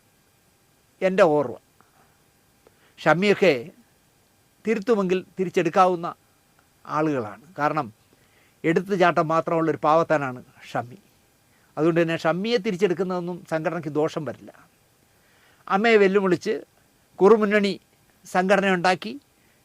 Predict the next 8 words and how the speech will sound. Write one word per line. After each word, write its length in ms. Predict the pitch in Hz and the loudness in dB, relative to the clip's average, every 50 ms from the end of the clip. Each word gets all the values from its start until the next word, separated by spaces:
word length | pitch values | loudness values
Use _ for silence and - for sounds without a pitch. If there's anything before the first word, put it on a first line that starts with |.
| _ - | _ -6
എന്നു 180 | 165 170 175 180 | -6 -2 -2 2
മാത്രമല്ല, 560 | 170 175 185 175 220 202 185 143 117 110 - _ _ - - - _ _ _ _ _ _ _ _ _ _ _ _ - 147 | 4 4 4 4 4 2 2 0 -4 -8 -16 _ _ -20 -20 -20 _ _ _ _ _ _ _ _ _ _ _ _ -6 0
മോഹൻലാൽ, 520 | 165 185 196 185 196 202 202 202 214 208 | 2 4 4 6 6 6 6 6 6 4
മമ്മൂട്ടി 420 | 190 185 175 185 196 208 180 208 | 4 4 2 2 2 2 2 2
മുതലായവരെ 480 | 196 185 180 190 196 190 196 196 185 190 | 2 2 2 2 4 4 4 4 2 0
പോലും 400 | 160 156 185 185 190 202 - - - | -2 -2 -2 -2 -2 -4 -6 -10 -12
എന്തൊക്കെയോ 600 | - 151 165 180 180 202 196 - 214 220 226 240 | -6 -6 -4 -2 0 -2 0 4 8 10 10 8
പറഞ്ഞു 420 | 202 190 196 175 175 185 180 - | 8 6 2 0 0 -4 -8 -12